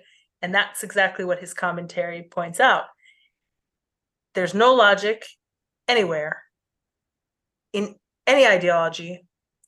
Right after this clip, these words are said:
for Zionism. And there's no justification for it. Anytime you see Zionism materialize in an interaction, which is, which is what that is, that's Zionism being implemented, being, being,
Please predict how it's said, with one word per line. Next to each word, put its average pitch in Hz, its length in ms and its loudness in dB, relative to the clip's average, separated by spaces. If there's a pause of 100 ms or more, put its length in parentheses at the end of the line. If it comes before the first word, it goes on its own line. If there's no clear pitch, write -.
(100)
for 180 520 0 (260)
Zionism. 160 720 -8 (400)
And 175 420 2
there's 185 180 -4
no 262 100 4
justification 349 720 -4
for 175 240 0
it. 160 180 -4 (100)
Anytime 277 420 -2
you 240 80 -8
see 240 220 -8
Zionism 208 760 -2
materialize 214 920 4 (500)
in 190 120 -8
an 175 180 -10
interaction, 220 800 0 (180)
which 196 160 -10
is, 190 220 -10
which 190 220 -8
is 185 120 -8
what 202 220 2
that 175 200 2
is, 190 220 -6
that's 208 240 0
Zionism 180 640 -4
being 175 440 -14 (100)
implemented, 175 720 -6
being, 170 240 -16 (200)
being, 165 240 -16